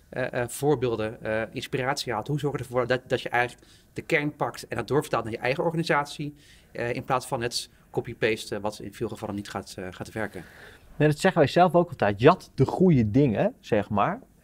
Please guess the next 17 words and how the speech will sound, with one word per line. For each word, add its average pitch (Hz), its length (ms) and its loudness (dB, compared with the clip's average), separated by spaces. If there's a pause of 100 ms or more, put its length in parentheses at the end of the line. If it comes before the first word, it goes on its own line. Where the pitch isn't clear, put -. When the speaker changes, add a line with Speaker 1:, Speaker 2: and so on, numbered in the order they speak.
(300)
Speaker 2:
Ehm, 117 440 0 (260)
en 135 140 4
ik 143 120 4
denk 180 120 6
dat 151 140 4
het 156 200 4
daarin 180 360 6
is 180 160 2
heel 180 200 6
sche-, 180 260 0
scheelt 165 340 4
dat 147 120 0
je 123 160 2
kleine 170 300 2
experimentjes 131 760 2
kunt - 220 -2
doen. - 160 -4